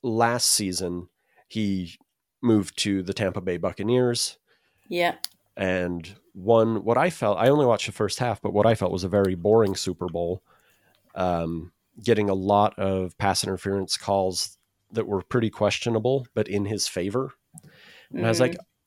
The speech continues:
Speaker 1: "Is this, is this what it was like to be a, a, a Patriots fan for the last twenty years?"
Speaker 2: <laughs>
Speaker 1: You just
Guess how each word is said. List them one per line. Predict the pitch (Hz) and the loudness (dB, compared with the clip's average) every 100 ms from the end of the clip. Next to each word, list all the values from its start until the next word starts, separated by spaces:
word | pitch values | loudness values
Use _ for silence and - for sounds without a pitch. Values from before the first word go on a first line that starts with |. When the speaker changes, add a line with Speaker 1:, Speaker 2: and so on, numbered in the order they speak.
| _ - | _ -2
Speaker 1:
"Is | 175 185 | -2 0
this, | 202 226 - - | 0 0 -2 -2
is | 143 151 | 0 2
this | 180 - | 2 0
what | 269 | 0
it | 220 | 0
was | 202 190 | -2 -2
like | 165 180 | -4 -4
to | - | -6
be | 156 160 | -2 2
a, | 151 127 131 _ | 2 0 -8 _
a, | 127 120 113 107 | 0 2 2 -2
a | 110 | -8
Patriots | 107 127 117 - 131 135 | -2 -2 -2 -4 -6 -4
fan | - 135 139 | -2 0 0
for | 139 131 | -2 -4
the | |
last | 127 127 127 - | -2 -2 -4 -4
twenty | 147 135 131 | -2 0 0
years?" | 131 143 143 - - | 0 -2 -4 -6 -10
Speaker 2:
<laughs> | - - 247 - - | -16 -4 -4 -2 -2
Speaker 1:
You | 120 | 2
just | 131 123 - | 4 4 4